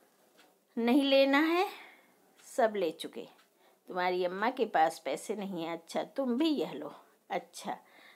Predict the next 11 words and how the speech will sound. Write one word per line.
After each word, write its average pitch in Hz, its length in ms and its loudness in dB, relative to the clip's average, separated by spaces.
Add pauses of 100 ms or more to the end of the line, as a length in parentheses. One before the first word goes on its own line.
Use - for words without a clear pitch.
(160)
तो 202 80 0
अब 180 240 4
मैं 247 260 0 (260)
चलता 254 400 2
हूँ।" 170 300 -8
जिस 226 200 -10
बच्चे 190 300 -6
को 185 120 -4
पैसा 202 360 0
नहीं 214 220 -2
मिला, 214 300 2